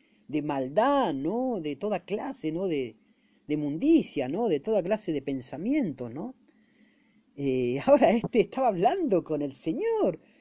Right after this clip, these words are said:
está hablando con lo sobrenatural, está hablando con la línea de Dios, con lo que desciende del cielo, ¿no?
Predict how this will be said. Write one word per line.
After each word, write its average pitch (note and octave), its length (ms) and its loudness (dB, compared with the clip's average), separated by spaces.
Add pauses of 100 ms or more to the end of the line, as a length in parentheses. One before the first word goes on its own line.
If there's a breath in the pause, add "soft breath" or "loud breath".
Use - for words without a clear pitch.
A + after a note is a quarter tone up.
(100)
está G#3+ 240 0
hablando D#4+ 340 2
con F#3+ 160 0
lo F3 80 -2
sobrenatural, G#3+ 840 -2
está G3 140 -6
hablando A3+ 300 -2
con D#3+ 160 -4
la C#3 80 -6
línea A3+ 320 -4
de D3 120 -4
Dios, G#3+ 340 -2 (920 soft breath)
con D#3+ 160 0
lo D3+ 100 0
que D#3+ 100 -2
desciende G3+ 420 -2
del C#3+ 140 0
cielo, G#3 480 0
¿no? E3+ 300 -10